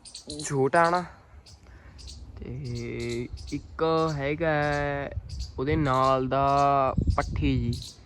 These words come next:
ਆ ਰੱਤੀ ਜਿਹੜੀ ਆਪਾਂ ਲੈਣ ਡੱਬੀ ਜੀ, ਡੱਬੀ।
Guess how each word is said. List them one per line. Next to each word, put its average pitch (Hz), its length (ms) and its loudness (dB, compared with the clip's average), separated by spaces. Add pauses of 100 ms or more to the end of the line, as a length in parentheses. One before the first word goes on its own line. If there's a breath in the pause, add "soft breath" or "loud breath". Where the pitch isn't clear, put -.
(320 soft breath)
ਆ 135 200 4
ਰੱਤੀ 131 420 0 (260)
ਜਿਹੜੀ 123 220 -2
ਆਪਾਂ 131 200 -2
ਲੈਣ 127 260 -4
ਡੱਬੀ 123 380 -6
ਜੀ, 135 140 -8 (1600)
ਡੱਬੀ। 127 680 0